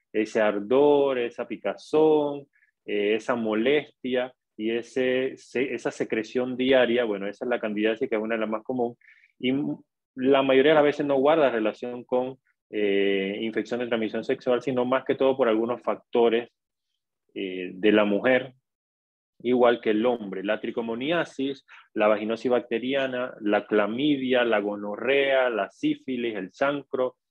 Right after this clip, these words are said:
el virus papiloma humano, el herpes, estos últimos, eh, sí de transmisión sexual. O sea, cuando hablamos de una infección de transmisión sexual,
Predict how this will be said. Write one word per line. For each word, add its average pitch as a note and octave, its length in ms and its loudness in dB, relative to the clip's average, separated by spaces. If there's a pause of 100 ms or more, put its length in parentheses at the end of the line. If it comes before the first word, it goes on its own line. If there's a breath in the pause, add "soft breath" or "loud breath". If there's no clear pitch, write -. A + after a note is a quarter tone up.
(140)
el G#2 140 0
virus B2 220 0
papiloma A2+ 340 -2
humano, C3 440 -2
el A2+ 180 0
herpes, C#3 480 -2 (240)
estos B2 320 -2 (120)
últimos, C3+ 720 2 (520)
eh, G2+ 180 -2
sí D#3 540 2
de A2 100 -2
transmisión G#2+ 480 -6
sexual. A2 420 -2
O - 40 -14
sea, F2+ 120 -10
cuando F#2 260 -2
hablamos A2+ 340 2
de B2+ 60 4
una C3 200 0
infección A#2+ 380 -6
de B2+ 100 -6
transmisión A2 460 -6
sexual, C3 440 2